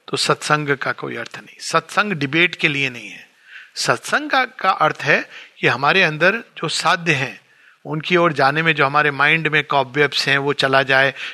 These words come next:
जो हमारे अंदर एक नई ऊर्जा आए, आशा आए, दिशा आए, ये सत्संग का अर्थ है। सत्संग कोई पॉइंट प्रूव करने के लिए नहीं होता है, "Let's debate भगवान एग्जिस्ट करते कि नहीं", उसके लिए आप टेलीविजन पे चले जाइए, आइडियल है,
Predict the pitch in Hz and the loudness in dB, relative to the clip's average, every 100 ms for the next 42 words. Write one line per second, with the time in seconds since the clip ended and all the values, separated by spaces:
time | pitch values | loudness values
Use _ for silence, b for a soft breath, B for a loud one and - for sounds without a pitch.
0 | B 135 131 143 147 151 147 147 - 143 | B 0 2 2 0 2 2 2 0 -2
1 | 156 151 139 139 127 135 135 135 139 139 | 0 0 -2 0 2 0 -2 0 0 2
2 | 147 131 139 135 135 151 165 139 147 - | 2 4 4 0 -2 2 4 4 2 -4
3 | 185 254 262 - 190 - 151 127 - - | -2 0 2 0 0 -2 -6 -6 -8 -8
4 | - - B B - - - - 247 247 | -14 -18 B B -4 0 0 2 0 0
5 | 220 240 233 175 202 254 254 - 220 196 | 2 2 2 2 2 0 -4 -2 -2 0
6 | 220 185 180 175 165 160 135 127 - - | 0 0 0 0 -2 -2 -4 -6 -10 -14
7 | - B B - 196 185 147 165 185 175 | -14 B B 0 0 0 -2 2 2 2
8 | - - 139 160 175 160 151 160 - 151 | -2 0 2 4 2 2 0 -2 0 -2
9 | 135 147 135 131 123 170 - 202 190 175 | 0 -6 -6 -10 -8 -8 -2 -2 0 2
10 | 190 - 160 156 156 160 156 156 151 135 | 0 0 0 0 0 -2 -4 -4 -2 -4
11 | 123 139 139 135 151 170 147 107 | -6 -8 -2 0 2 0 0 -4